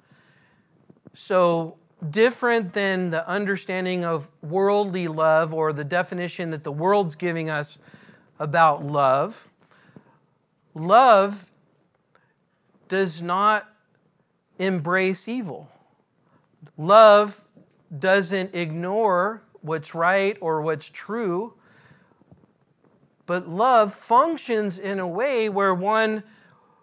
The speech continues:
wants someone to know and understand and live their life according to truth. So this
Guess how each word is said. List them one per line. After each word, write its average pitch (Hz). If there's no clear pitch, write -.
wants 226
someone 196
to 220
know 202
and 214
understand 220
and 185
live 208
their 202
life 202
according 196
to 160
truth. 220
So 214
this 196